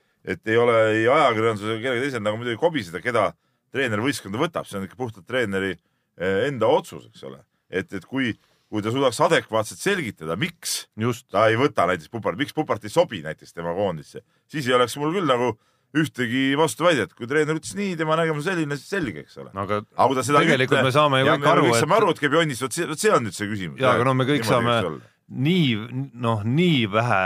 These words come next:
Speaker 2: või palju me saame ikkagi aru võrkpallist ja sellest, mis ressursid Eesti võrkpallis olemas on, et, eh, Pupart, no ei ole ühtegi mängulist põhjust, miks Pupart ei peaks olema Eesti koondises.
Speaker 1: Jaa, seda kindlasti.
Speaker 2: Ja, ja selle kandidaatide nimekirjas.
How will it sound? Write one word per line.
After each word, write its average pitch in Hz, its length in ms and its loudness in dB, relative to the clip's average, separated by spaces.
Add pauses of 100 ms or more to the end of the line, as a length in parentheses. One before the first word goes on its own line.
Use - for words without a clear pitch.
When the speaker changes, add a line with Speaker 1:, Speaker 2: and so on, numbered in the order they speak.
(120)
Speaker 2:
või 101 180 -2
palju 120 420 2
me 98 120 -6
saame 117 300 2
ikkagi 104 260 -2
aru 117 180 2 (160)
võrkpallist 90 760 -6 (380)
ja 92 140 -2
sellest, 101 340 -2
mis 98 240 -10
ressursid 101 500 -2
Eesti 98 460 -4
võrkpallis 98 480 -4
olemas 92 360 0
on, 85 180 -8
et, 82 200 -12
eh, 90 300 -4
Pupart, 127 600 -8 (500)
no 104 140 -4
ei 120 180 -2
ole 127 220 4
ühtegi 120 280 -2
mängulist 113 440 0
põhjust, 131 340 0
miks 95 140 -12
Pupart 127 440 -2
ei 98 80 -2
peaks 101 220 -4
olema 107 300 0
Eesti 107 180 -6
koondises. 107 540 -4 (1120)
Speaker 1:
Jaa, 101 160 -4
seda 107 220 -12
kindlasti. 120 120 -6
Speaker 2:
Ja, 107 280 -2
ja 98 40 -2
selle 104 180 -2
kandidaatide 98 520 0
nimekirjas. 101 560 -4